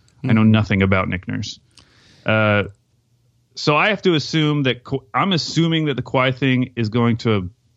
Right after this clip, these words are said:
Speaker 1: be just normal for a year, which could be a bad assumption. But if it is just normal and he comes back and he's Kawhi, I think he's a major upgrade over DeRozan. So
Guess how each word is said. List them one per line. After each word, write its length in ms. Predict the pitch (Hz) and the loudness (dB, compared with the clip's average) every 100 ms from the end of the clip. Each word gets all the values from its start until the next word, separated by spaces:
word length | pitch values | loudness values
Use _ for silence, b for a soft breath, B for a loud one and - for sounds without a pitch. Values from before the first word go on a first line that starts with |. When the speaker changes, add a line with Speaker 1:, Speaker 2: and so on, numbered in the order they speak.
| - | -4
Speaker 1:
be 220 | 120 117 | 2 2
just 360 | 101 - 127 - | 0 0 -2 2
normal 580 | 117 123 120 98 92 104 | 4 4 4 2 0 -4
for 220 | - 104 | -4 0
a 40 | |
year, 340 | 101 95 92 110 | 0 0 0 -2
which 320 | 120 120 - | 0 0 0
could 200 | - 139 | 0 2
be 200 | 139 139 | 4 4
a 80 | 120 | 2
bad 220 | 117 104 | 2 2
assumption. 560 | 104 101 87 107 120 120 B B B B | 0 0 0 0 0 -4 B B B B
But 200 | - 165 | 0 2
if 140 | 139 135 | 2 2
it 80 | 165 | 2
is 140 | 190 | 2
just 240 | 160 139 131 | 0 0 2
normal 400 | 135 131 147 139 | 4 4 4 2
and 80 | |
he 80 | 123 | 2
comes 240 | 127 135 107 | 2 2 2
back 320 | 113 120 127 | 0 0 0
and 100 | 117 | 0
he's 140 | 120 | -2
Kawhi, 580 | 120 110 113 110 101 110 - b b | -2 -2 0 2 0 -4 -8 b b
I 40 | |
think 120 | 139 | 0
he's 100 | 131 | 2
a 60 | 120 | 2
major 380 | 117 131 131 117 | 2 2 2 2
upgrade 360 | 135 - 113 113 | 0 0 0 2
over 160 | 107 | 0
DeRozan. 520 | 104 110 131 123 104 110 | 0 2 0 0 -4 -2
So 420 | 120 107 104 | 0 0 0